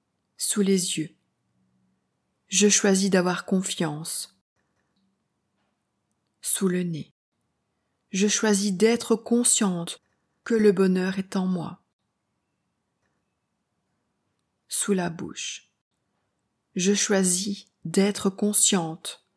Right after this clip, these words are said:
de mes qualités, de mes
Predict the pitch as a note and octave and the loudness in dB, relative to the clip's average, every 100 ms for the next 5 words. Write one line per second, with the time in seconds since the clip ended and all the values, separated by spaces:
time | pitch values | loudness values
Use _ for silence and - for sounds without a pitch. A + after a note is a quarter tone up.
0 | - G3 F#3 F#3 F#3 E3+ F3+ - - - | 4 6 6 2 -2 -2 -4 -8 -10 -10
1 | _ _ _ _ _ _ _ _ _ _ | _ _ _ _ _ _ _ _ _ _
2 | _ _ _ _ _ _ _ _ _ _ | _ _ _ _ _ _ _ _ _ _
3 | _ _ _ _ _ _ _ _ _ _ | _ _ _ _ _ _ _ _ _ _
4 | - F#3+ G#3 G3 G3 A3 A3+ | -20 2 4 6 4 2 -2